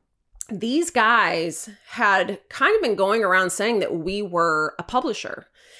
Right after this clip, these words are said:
and that the book was coming out. And I explained to them at length how this whole thing works out. I was actually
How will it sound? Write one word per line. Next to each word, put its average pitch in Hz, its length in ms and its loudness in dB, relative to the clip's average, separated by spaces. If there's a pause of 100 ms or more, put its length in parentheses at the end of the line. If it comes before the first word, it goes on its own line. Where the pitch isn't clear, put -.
(120)
and 240 140 4
that 220 100 0
the 170 80 0
book 233 240 0
was 226 160 0
coming 220 380 2
out. 190 400 6
And 165 380 -2 (280)
I 294 140 2
explained 226 680 0
to 240 100 -4
them 170 240 -6 (100)
at 254 280 -4
length 262 520 -4
how 220 140 0
this 208 200 -4
whole 180 180 -4
thing 175 240 -6
works 156 260 -4
out. 254 240 2
I 202 60 0
was 208 200 -2
actually 202 640 -2